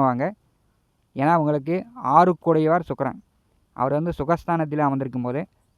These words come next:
நோய் நொடி தொந்தரவு, மருத்துவ செலவு, இப்படி வந்து கூடுதலா உங்களுக்கு வந்து நோயும் கொடுத்து அதன் மூலம் செலவுகளையும்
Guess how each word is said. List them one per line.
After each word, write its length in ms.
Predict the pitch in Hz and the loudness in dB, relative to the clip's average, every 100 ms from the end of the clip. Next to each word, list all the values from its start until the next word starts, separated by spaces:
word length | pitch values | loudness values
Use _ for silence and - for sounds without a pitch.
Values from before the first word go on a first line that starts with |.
| _ _ _ _ - | _ _ _ _ -4
நோய் 280 | 143 175 180 | 0 2 2
நொடி 140 | 165 147 | -2 -2
தொந்தரவு, 300 | 143 139 151 160 | -2 0 -2 0
மருத்துவ 380 | 143 151 170 156 127 | 0 0 -2 -4 -2
செலவு, 260 | 135 131 143 202 _ _ _ _ | -2 -2 -2 -6 _ _ _ _
இப்படி 240 | - 135 143 | -8 -2 -2
வந்து 160 | 160 180 - | -2 -4 -2
கூடுதலா 380 | 151 160 156 165 214 _ _ _ _ _ _ _ | -2 0 0 0 -2 _ _ _ _ _ _ _
உங்களுக்கு 280 | - 131 131 | -6 -2 -2
வந்து 180 | 147 175 - - 135 | -2 -2 -4 -6 0
நோயும் 340 | 151 170 165 | 2 2 0
கொடுத்து 300 | 143 127 - 170 214 _ _ _ | -2 -2 -6 -8 -10 _ _ _
அதன் 220 | 135 156 160 | -4 -2 2
மூலம் 260 | 160 165 135 | 2 2 0
செலவுகளையும் 600 | 139 151 147 143 170 | 2 2 2 -2 -4